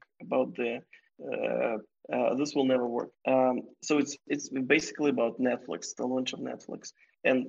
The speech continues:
they have a thing over there called, uh, Canada Principle. And, uh, i-, i-, the interesting s-, thing is, you know, when, when Netflix was just getting started, they w-, were a U S only company. And they always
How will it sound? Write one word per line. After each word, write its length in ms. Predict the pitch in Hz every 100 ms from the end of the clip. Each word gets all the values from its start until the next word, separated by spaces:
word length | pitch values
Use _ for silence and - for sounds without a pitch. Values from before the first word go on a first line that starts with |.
| 113
they 180 | 135
have 160 | 156 135
a 60 | 127
thing 300 | - 151 131
over 220 | 127 120
there 200 | 123 123
called, 240 | - 127 95 -
uh, 60 | 107 -
Canada 360 | 143 135 113
Principle. 640 | - - - - - - - _
And, 300 | - 123 127
uh, 340 | 127 127 123 123 - - -
i-, 60 | -
i-, 680 | - - - - - 107 110
the 160 | 123 135
interesting 380 | 143 147 - 127
s-, 180 | - - -
thing 240 | 180 170
is, 200 | 127 - -
you 80 |
know, 100 | 123
when, 240 | 123 131 123
when 220 | 131 131
Netflix 420 | 139 143 135 -
was 120 | 127
just 180 | 120 110
getting 240 | - 117 123
started, 520 | - 110 - 131 - - 135
they 100 | 131
w-, 260 | 127 131
were 260 | 127 131 127
a 60 | 123
U 220 | 131 131
S 320 | 131 - - -
only 280 | 139 139 135
company. 520 | - - - - - - _ -
And 240 | 127 127
they 180 | 131 135
always 500 | 131 143 143 127 -